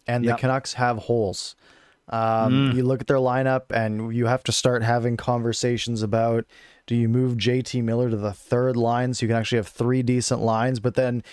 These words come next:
Speaker 1: you have, like, no good supporting cast on your, on your second <laughs> line, and these are problem-, these are problems that either teams that are very deep have or teams that have no depth have. Um,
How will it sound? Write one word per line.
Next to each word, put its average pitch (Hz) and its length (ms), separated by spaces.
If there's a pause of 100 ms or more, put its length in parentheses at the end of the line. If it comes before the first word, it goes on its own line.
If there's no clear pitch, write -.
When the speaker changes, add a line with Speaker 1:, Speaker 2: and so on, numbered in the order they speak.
(160)
Speaker 1:
you 131 160
have, 123 140
like, 113 340
no 127 600
good 127 200
supporting 131 560
cast 131 460
on 117 100
your, 95 140 (240)
on 107 120
your 104 100
second 180 320
<laughs> - 20
line, 156 460
and 110 180 (640)
these 202 280
are 202 100
problem-, 170 560
these 190 220
are 185 60
problems 135 520
that 120 320 (240)
either 151 300
teams 147 340
that 131 140
are 123 80
very 127 400
deep 123 360
have 175 540
or 143 160
teams 147 340
that 127 160
have 123 220
no 131 300
depth 127 380
have. 101 440 (440)
Um, 120 440